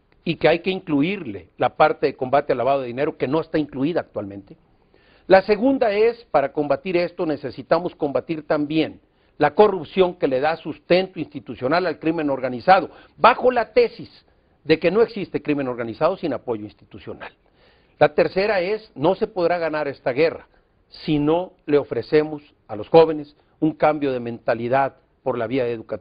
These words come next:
de, de la educación. Hoy los jóvenes, al menos en Sinaloa, exaltan la figura de un narcotraficante y satanizan la figura del empresario, por poner un ejemplo. Entonces, y ya no se diga de los políticos.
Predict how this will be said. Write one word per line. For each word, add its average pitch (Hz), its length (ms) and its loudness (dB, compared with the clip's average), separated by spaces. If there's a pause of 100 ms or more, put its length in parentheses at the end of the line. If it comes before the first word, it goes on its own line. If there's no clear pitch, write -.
(140)
de, 123 240 -2
de 131 320 -2
la 147 80 0
educación. 110 500 -8 (340)
Hoy 185 180 8
los 214 200 2
jóvenes, 196 560 2
al 131 120 -2
menos 151 320 -2
en 131 100 -6
Sinaloa, 139 460 0 (220)
exaltan 160 560 2
la 120 120 -6
figura 139 320 0
de 127 80 -8
un 127 100 -8
narcotraficante 175 960 -4 (320)
y 160 120 -4
satanizan 135 680 -2
la 120 80 -2
figura 117 340 -4
del 110 160 -4
empresario, 113 540 -6
por 139 180 -8
poner 98 300 -18
un 80 100 -20
ejemplo. - 420 -20 (680)
Entonces, 139 640 -2 (260)
y 131 80 -8
ya 131 140 0
no 135 120 -4
se 113 140 -8
diga 127 300 -2
de 101 80 -8
los 95 120 -16
políticos. - 720 -20